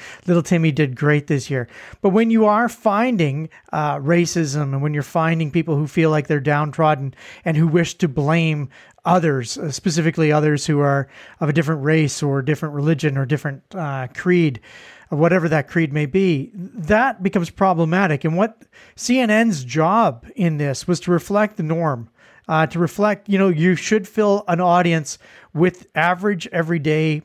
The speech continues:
both sides. And through, I think, capitulation, they had chosen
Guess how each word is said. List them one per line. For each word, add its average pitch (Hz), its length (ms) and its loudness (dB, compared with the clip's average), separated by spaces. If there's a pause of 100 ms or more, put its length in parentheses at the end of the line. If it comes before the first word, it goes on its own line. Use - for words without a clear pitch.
both 160 300 0
sides. 135 640 -6 (100)
And 170 480 0 (800)
through, 226 760 0
I 180 140 0
think, - 540 -4 (200)
capitulation, 175 1080 -2 (460)
they 170 180 2
had 180 200 2
chosen 165 680 0